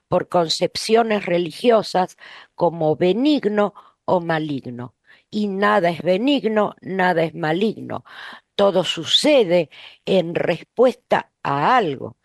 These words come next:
Entonces, un crecimiento celular llamado tumor, en la mayoría de los casos, ocurre para optimizar el funcionamiento de ese órgano. Y cuando eso ya no es necesario,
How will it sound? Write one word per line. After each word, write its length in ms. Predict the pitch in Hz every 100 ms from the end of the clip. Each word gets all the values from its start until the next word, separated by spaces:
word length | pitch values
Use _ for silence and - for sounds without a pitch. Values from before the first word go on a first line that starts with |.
| - - -
Entonces, 760 | 160 151 170 151 - 127 -
un 280 | 208 233 233
crecimiento 1120 | - 190 180 - - 170 185 226 247 196 151
celular 760 | 151 - 156 160 175 214 170 117 - - - _
llamado 720 | - 156 131 151 190 202 185
tumor, 680 | - 190 220 247 180 170 - _ - - - _ _ _ _ _ _ _ _ _ _ -
en 180 | 160
la 100 | 156
mayoría 500 | 143 139 - 147 196
de 80 | 269
los 160 | 226 202
casos, 540 | - 170 - 160 - -
ocurre 720 | - - 320 151 147 180 - - - - - _
para 320 | - 190 190 185
optimizar 720 | 185 - 202 190 190 277 285
el 140 | 277
funcionamiento 1080 | - 202 185 - 175 180 165 196 202 196 180
de 100 | 170
ese 280 | 160 - 156
órgano. 640 | 143 135 120 131 123 135 _ _ - - -
Y 120 | 226
cuando 500 | 220 190 214 196 202
eso 380 | 247 294 - 180
ya 220 | 151 180
no 140 | 165 175
es 80 | 175
necesario, 800 | 175 - 180 - 247 139 139